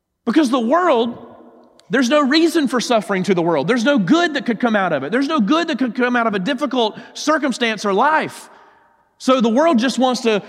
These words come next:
use whatever system it can to rid our lives of complete suffering and, and problems and circumstances of any kind because nothing good could come out of them.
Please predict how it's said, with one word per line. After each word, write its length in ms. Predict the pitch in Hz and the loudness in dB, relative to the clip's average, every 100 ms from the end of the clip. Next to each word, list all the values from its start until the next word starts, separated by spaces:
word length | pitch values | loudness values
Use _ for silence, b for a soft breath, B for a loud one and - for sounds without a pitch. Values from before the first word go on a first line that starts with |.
| B | B
use 260 | 202 269 226 | 2 4 4
whatever 280 | 254 277 254 | 2 2 0
system 380 | - 302 277 240 | 0 -2 0 -2
it 100 | 202 | -2
can 280 | 302 294 | -2 0
to 120 | 240 208 | 0 0
rid 480 | 185 226 339 311 | 2 0 2 0
our 220 | 262 240 233 | 2 0 2
lives 380 | 294 285 208 | 2 2 0
of 160 | 226 - | -2 -2
complete 500 | 214 - 262 311 302 B B B | -2 0 0 0 -2 B B B
suffering 520 | - 269 277 294 294 | -2 -2 0 -2 0
and, 140 | 202 190 | -2 -2
and 180 | 208 | -4
problems 440 | 208 262 285 302 208 | 0 0 0 -2 -2
and 100 | 202 | -2
circumstances 800 | 285 302 247 254 269 285 269 226 | -4 -4 -4 -2 -2 -4 -8 -4
of 160 | 202 | -4
any 220 | 254 320 277 | -2 -4 -2
kind 420 | 220 165 185 220 B | -2 -2 -4 -6 B
because 300 | - 269 220 | -4 -2 0
nothing 440 | 190 311 330 320 208 | 0 0 0 -2 0
good 200 | 190 156 | 0 -2
could 160 | 165 | -6
come 140 | 185 165 | -4 -2
out 160 | 147 | -2
of 120 | 147 156 | -4 -6
them. 220 | 208 | -8